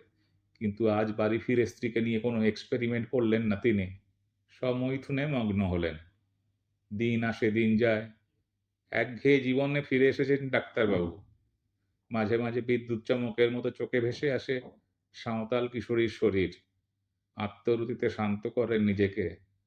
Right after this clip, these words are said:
স্ত্রীও আর যৌন মিলনের জন্যে জেদাজিদি করেন না। কোন দিক দিয়ে পার হয়ে যায় এক মাস। রিনা, রিনার মা আর আসে না। ডাক্তারবাবু ভাবেন, না এসে ভালোই হয়েছে,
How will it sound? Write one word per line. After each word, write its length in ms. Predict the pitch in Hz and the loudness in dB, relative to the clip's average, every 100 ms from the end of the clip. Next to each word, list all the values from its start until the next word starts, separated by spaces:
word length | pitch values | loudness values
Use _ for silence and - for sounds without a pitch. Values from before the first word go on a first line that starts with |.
| _ - | _ -20
স্ত্রীও 540 | - - 123 135 143 | -20 -4 2 6 6
আর 120 | 135 | 4
যৌন 420 | 123 113 110 113 | 2 2 2 2
মিলনের 460 | 113 117 123 127 127 | 0 0 2 0 0
জন্যে 480 | 131 131 123 113 123 | 0 0 0 -2 2
জেদাজিদি 540 | 113 107 107 107 110 | 2 4 2 0 -4
করেন 320 | - 104 90 | -4 -2 -2
না। 260 | 90 90 92 _ _ _ | -4 -6 -12 _ _ _
কোন 280 | 131 139 143 | -2 -2 0
দিক 180 | 143 | -2
দিয়ে 140 | 143 143 | 0 0
পার 320 | 139 123 131 | 2 0 0
হয়ে 200 | 110 127 | 0 2
যায় 180 | 123 120 | 2 4
এক 200 | 101 95 | 2 0
মাস। 260 | 101 92 87 - _ _ _ _ | -4 -4 -8 -16 _ _ _ _
রিনা, 380 | 107 110 113 113 | 0 2 2 0
রিনার 340 | 110 110 117 117 | 0 0 -2 -2
মা 240 | 120 123 - _ _ _ | -4 -6 -12 _ _ _
আর 240 | - 101 104 | -8 -6 -4
আসে 240 | 95 107 | -4 -4
না। 280 | 101 95 95 _ _ _ _ _ - | -6 -6 -10 _ _ _ _ _ -4
ডাক্তারবাবু 600 | 127 131 - 151 160 165 | 0 0 0 0 2 2
ভাবেন, 380 | 147 165 156 147 - _ | 2 4 2 2 -4 _
না 260 | 127 127 131 | -2 0 0
এসে 180 | 127 110 | 0 -2
ভালোই 400 | 107 113 127 113 | 0 0 0 2
হয়েছে, 540 | 101 90 - 95 92 | 2 2 -2 -6 -6